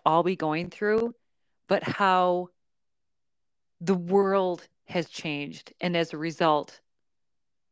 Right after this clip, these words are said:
those, those changes aren't what they were.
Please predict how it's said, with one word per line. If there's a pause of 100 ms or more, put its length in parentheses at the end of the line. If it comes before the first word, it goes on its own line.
(1300)
those,
those
changes
aren't
what
they
were.